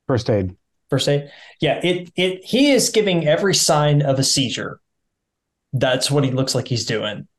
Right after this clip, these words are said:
Speaker 2: And so your success is able, you're able to keep him from biting his own tongue.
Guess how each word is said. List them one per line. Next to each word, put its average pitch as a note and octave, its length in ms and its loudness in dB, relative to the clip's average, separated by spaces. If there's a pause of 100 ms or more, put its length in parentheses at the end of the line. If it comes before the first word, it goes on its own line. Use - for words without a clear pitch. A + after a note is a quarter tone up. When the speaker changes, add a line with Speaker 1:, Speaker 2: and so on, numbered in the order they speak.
Speaker 2:
And A#2+ 260 0
so B2+ 540 2
your D3+ 680 2 (240)
success - 760 0
is C3 280 -2
able, C3 460 0
you're C#3 180 0
able C3 300 -2
to B2 200 -4
keep C3 300 -2
him B2 160 -2
from A2+ 160 -4
biting A#2+ 320 0
his A#2 140 -2
own A#2 180 0
tongue. A2+ 480 -2